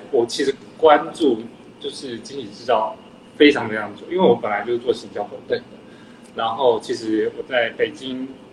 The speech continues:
Speaker 1: 八年的时间，也参与过很多那边的剧场、话剧，我也很喜欢看。那我觉得我在去，就是参与这个《微醺大饭店》的时候，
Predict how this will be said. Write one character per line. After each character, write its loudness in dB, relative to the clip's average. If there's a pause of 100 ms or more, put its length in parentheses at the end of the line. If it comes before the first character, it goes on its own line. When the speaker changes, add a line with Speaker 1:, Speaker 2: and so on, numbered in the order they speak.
(260)
Speaker 1:
八 4
年 -6
的 -12
时 -16
间， -6
也 -10 (200)
参 -6
与 -12
过 -4
很 -16
多 -14
那 -6
边 -6
的 -10 (200)
剧 -10
场、 -16 (140)
话 -2
剧， -20 (140)
我 -12
也 -14
很 -16
喜 -18
欢 -20 (100)
看。 -10 (800)
那 2
我 2
觉 -6
得 0
我 -2
在 -6 (480)
去， 2 (840)
就 -6
是 -2
参 -4
与 -8
这 4
个 0 (540)
《微 10
醺 4
大 2
饭 -6
店》 -4
的 -10
时 -2
候， -2